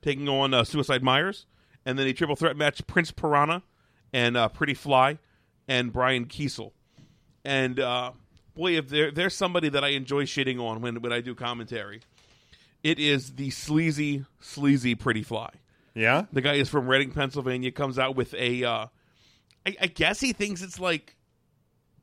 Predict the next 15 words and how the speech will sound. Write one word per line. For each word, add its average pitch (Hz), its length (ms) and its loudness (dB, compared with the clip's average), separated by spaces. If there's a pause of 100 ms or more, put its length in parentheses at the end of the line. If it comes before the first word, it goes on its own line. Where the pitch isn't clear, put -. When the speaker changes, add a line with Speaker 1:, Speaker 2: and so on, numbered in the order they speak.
(200)
Speaker 1:
a 160 140 -2
nice 151 680 -2
fur 156 420 0
jacket, 131 540 -8
like 156 100 -4
a 135 140 -12
fur 151 160 2
coat. - 520 -4
Speaker 2:
Okay. 110 440 2
Speaker 1:
But 156 100 8
it 147 80 4
looks 160 280 0
like 170 180 2
it's - 180 -4
like 151 300 0